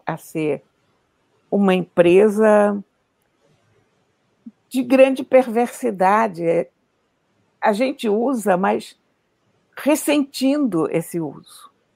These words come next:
Quer dizer, eu uso muito o Facebook, mas lamento. Ah, eu tenho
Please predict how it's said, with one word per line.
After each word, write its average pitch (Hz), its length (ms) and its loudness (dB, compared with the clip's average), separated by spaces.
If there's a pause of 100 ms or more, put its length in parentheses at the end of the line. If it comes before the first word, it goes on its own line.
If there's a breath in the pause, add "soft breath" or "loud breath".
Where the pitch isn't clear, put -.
(260)
Quer - 120 -14
dizer, - 200 -6
eu 240 160 6
uso 254 480 2
muito 160 280 -10
o 165 40 -12
Facebook, 156 540 -10
mas 233 160 0
lamento. 277 640 -2 (760)
Ah, 170 460 2 (680)
eu 208 160 -2
tenho 208 680 2